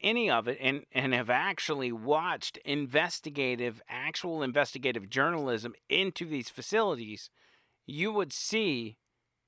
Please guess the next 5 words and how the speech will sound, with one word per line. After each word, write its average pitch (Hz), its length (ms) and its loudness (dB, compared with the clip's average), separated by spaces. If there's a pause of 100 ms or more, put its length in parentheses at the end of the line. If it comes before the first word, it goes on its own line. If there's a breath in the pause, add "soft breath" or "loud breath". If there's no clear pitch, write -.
(1300)
that 151 220 0
they're 208 180 4
pretty 196 420 -2
freaking 165 460 -2
amazing. 127 680 0